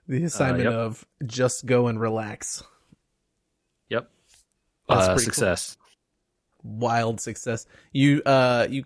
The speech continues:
Speaker 1: I don't know how much you wanna talk about it, but, uh, uh, I did a,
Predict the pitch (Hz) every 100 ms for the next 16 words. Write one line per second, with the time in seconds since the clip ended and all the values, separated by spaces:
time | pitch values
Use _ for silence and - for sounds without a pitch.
0 | - 139 123 113 123 120 123 120 - 120
1 | 117 127 127 120 110 101 110 - 117 104
2 | 64 - - 113 85 67 - - - -
3 | 151 180 151 139